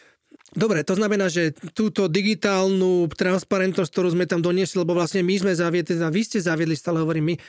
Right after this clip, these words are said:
vy ste zaviedli vlastne ten systém, kde každý jeden človek, ktorý príde do fitka, má v telefóne apku a v tej apke si buď kupuje členstva a to si odpípa a proste neexistuje tam človek, ktorý sa tam tak objaví, alebo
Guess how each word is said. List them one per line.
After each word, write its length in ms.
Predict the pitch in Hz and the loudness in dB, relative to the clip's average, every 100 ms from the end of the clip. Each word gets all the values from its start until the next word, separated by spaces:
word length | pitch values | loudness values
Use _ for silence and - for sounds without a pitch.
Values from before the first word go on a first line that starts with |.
| - - | -18 -6
vy 80 | 202 | -2
ste 160 | 226 | 0
zaviedli 400 | 190 180 180 175 | 0 0 0 0
vlastne 320 | 170 165 185 | 0 -2 -2
ten 80 | 175 | -2
systém, 320 | 160 185 - 185 | -2 -4 -2 -2
kde 300 | 165 170 170 | 0 0 0
každý 320 | 175 170 185 | 0 0 0
jeden 240 | 170 175 | 0 -2
človek, 400 | 160 170 170 170 | -2 0 0 -2
ktorý 240 | - 180 170 | -2 -2 0
príde 240 | 180 170 | 0 0
do 140 | 160 165 | 0 -2
fitka, 640 | 190 - - 175 170 170 | -4 -4 -2 0 0 0
má 380 | 175 175 180 170 | -2 -6 -2 -2
v 80 | 165 | -2
telefóne 460 | 180 175 - 175 170 | -2 -2 -2 -2 0
apku 460 | 170 - - 185 | -2 -4 -4 -2
a 80 | 170 | -2
v 80 | 160 | -2
tej 120 | 170 | -2
apke 200 | 175 - | -2 -2
si 140 | 180 180 | -4 -2
buď 160 | 165 170 | -4 -4
kupuje 260 | 175 185 170 | -6 -4 -4
členstva 580 | - 180 175 180 175 165 | -2 -4 -4 -4 -2 -2
a 60 | |
to 60 | 165 | -4
si 160 | - | -4
odpípa 400 | 175 170 185 185 | -4 -2 -4 -2
a 80 | 175 | -2
proste 320 | 185 165 196 175 - - | -2 -2 0 -2 -8 -8
neexistuje 500 | 208 214 196 - 202 | -2 0 -2 0 -2
tam 160 | 190 175 | 0 -4
človek, 320 | - 185 180 | -2 -2 -2
ktorý 160 | 190 180 | -2 -2
sa 160 | 190 | -2
tam 100 | 180 | -2
tak 140 | 175 170 | 0 0
objaví, 480 | 185 175 185 175 180 | 2 2 0 2 2
alebo 480 | 160 160 156 165 | 0 0 0 -2